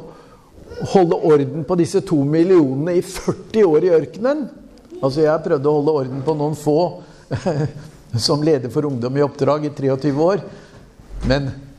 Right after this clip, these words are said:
to millioner i førti år! Og de var, Bibelen sier om dem, og Gud sier om dem at de er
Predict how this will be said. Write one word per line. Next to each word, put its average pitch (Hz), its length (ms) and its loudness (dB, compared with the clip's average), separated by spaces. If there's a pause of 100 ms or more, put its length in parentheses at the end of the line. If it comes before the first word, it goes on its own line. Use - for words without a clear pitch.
to 120 200 0
millioner 139 440 2
i 143 80 0
førti 151 320 0
år! 185 160 2 (1300)
Og 147 140 2
de 135 140 2
var, 139 300 0 (420)
Bibelen 135 480 0
sier 175 460 2 (140)
om 143 180 -2
dem, 190 240 0 (580)
og 127 160 0
Gud 151 240 4
sier 135 320 0
om 127 140 0
dem 135 180 2
at 131 140 -2
de 131 100 2
er 120 220 0